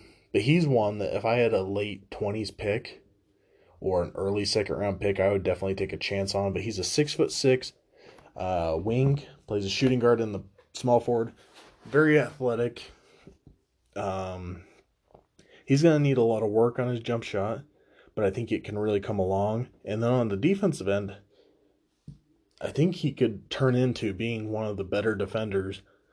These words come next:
on just about any team in the league. Um,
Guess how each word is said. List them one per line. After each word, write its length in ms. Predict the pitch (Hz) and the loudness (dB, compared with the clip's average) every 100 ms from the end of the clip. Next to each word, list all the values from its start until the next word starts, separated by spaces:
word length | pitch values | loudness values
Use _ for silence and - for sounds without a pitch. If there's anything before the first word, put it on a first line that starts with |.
| _ - | _ -8
on 240 | 98 101 | -2 0
just 220 | 107 123 | 2 0
about 240 | - 107 - | 2 0 0
any 180 | 107 110 | -6 -6
team 320 | 101 123 104 | -4 -4 -4
in 80 | 92 | -4
the 100 | 85 | -6
league. 460 | 92 98 82 73 85 - - - | -4 -6 -6 -10 -12 -16 -20 -12
Um, 580 | 90 90 87 87 87 | -8 -6 -6 -6 -8